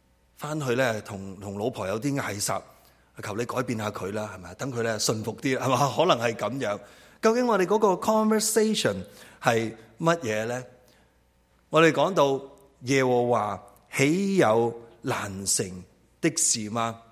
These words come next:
究竟我哋心裏邊所認識嘅耶和華，係咪我哋頭腦裏邊？我頭先一問，一開始我問你哋，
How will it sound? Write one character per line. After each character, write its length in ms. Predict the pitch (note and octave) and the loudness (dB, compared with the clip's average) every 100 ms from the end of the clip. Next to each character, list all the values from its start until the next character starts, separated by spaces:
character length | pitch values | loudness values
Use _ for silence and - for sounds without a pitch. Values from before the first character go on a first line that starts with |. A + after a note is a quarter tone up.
| _ _ _ _ _ _ _ - - | _ _ _ _ _ _ _ -6 4
究 120 | G#3 | 4
竟 200 | G3 A3 | 6 4
我 120 | G3 | 4
哋 120 | E3 | 2
心 360 | C3+ - G#3+ G#3 | 2 2 4 6
裏 120 | E3+ | 4
邊 180 | C#3 C3+ | 4 4
所 140 | D#3+ | 4
認 260 | F3+ C3+ C3+ | 4 2 0
識 80 | F3 | 0
嘅 100 | D3 | 0
耶 120 | A#2 | -2
和 180 | G2+ G2+ | -4 -6
華， 240 | G2 E2+ - - - - - | -6 -10 -16 -20 -20 -16 -6
係 100 | C#3 | -2
咪 160 | C3 | -2
我 140 | A#2+ C#3 | -2 -2
哋 240 | A#2+ A2+ | -2 -4
頭 220 | - - G2+ G#2+ | -6 -4 0 2
腦 200 | A2+ A#2 | 2 2
裏 120 | A2+ | 0
邊？ 240 | A2 G2 F2+ - | -2 -6 -10 -6
我 80 | C#3+ | -4
頭 120 | C#3+ | -4
先 160 | G#2 E3+ | -2 0
一 60 | |
問， 160 | E3+ G2+ F2 - - _ _ _ _ | 2 0 -4 -18 -20 _ _ _ _
一 60 | D#3+ | -2
開 300 | D3 D3 D3 | 2 2 2
始 160 | B2 | -4
我 80 | A#2+ | -4
問 120 | G#2 | -6
你 160 | G2 F#2+ | -8 -12
哋， 160 | F#2+ | -14